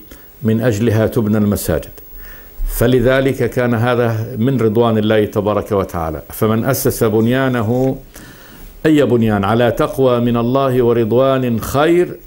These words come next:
أم من أسس بنيانه على شفا جرف هار". شبه الله تبارك وتعالى تأسيس مسجد الضرار، هذه صورة، آه، بمن أسس بنيانا له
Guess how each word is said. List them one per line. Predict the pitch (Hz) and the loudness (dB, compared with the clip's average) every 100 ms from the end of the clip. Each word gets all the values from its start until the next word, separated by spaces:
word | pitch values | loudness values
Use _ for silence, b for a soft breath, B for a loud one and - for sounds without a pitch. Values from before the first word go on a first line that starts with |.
| 151 | -4
أم | 160 | -2
من | 151 143 | -2 -2
أسس | - 156 - 143 - | -2 -4 0 -2 0
بنيانه | 131 127 127 127 135 135 127 117 123 | 0 0 0 0 0 0 -2 -2 0
على | 113 117 117 113 | 0 0 2 0
شفا | - 147 - 120 120 117 | -2 -4 0 0 2 0
جرف | 101 135 131 110 120 | 0 0 0 -2 -2
هار". | 107 101 107 104 101 98 95 92 - B B B B | -2 0 0 2 2 2 0 -2 -12 B B B B
شبه | - 151 120 113 | -4 -2 0 0
الله | 113 113 | 2 0
تبارك | 104 107 107 101 | 0 -2 -2 0
وتعالى | 104 101 104 113 151 156 - B B B - | -2 0 0 2 0 -2 -6 B B B -4
تأسيس | 120 - 151 143 - | -2 0 0 0 0
مسجد | 127 131 - 113 | -2 -2 -2 0
الضرار، | 110 98 113 131 151 139 - B B B B | 0 0 2 2 0 -4 -16 B B B B
هذه | 104 104 | -2 0
صورة، | 101 120 110 104 - | 0 0 0 0 -2
آه، | 98 92 85 - - - - - - - - 101 - | -2 0 -2 -4 -4 -4 -4 -4 -6 -6 -8 -8 -10
بمن | 120 113 127 143 139 123 117 107 - - - | -8 0 2 2 2 0 0 -2 -6 -18 -2
أسس | 147 147 - 135 - 123 120 117 - - | -2 -2 -2 -2 0 2 2 0 -4 -12
بنيانا | 131 123 123 143 143 127 | -2 0 0 0 0 -2
له | 117 135 143 165 170 | 0 0 2 2 0